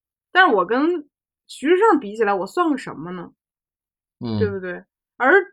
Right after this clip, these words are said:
Speaker 1: 这方面大把人才一把又一把，人家本身又幽默，长得又好笑，我两头一头没顾着。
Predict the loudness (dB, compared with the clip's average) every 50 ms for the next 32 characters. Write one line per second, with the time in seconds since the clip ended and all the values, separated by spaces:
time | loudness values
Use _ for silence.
0 | _ _ 2 4 4 4 4 2 2 0 0 2 4 4 4 4 2 0 0 -4
1 | -6 -6 -6 -6 -4 -4 -2 -4 -4 -4 -6 -8 -8 -10 -12 -14 -12 -10 -6 -4
2 | -4 -4 -4 -6 -8 -8 -6 -4 -4 -2 0 -2 -2 0 -2 -2 -2 -2 -4 -4
3 | -6 -4 -4 -6 -6 -6 -6 -8 -8 -8 -8 -12 -14 -12 -10 -10 -10 -10 -12 _
4 | _ _ _ _ -4 2 4 4 2 2 0 -2 -2 -2 -4 -6 -8 -8 -8 -8
5 | -10 -10 -10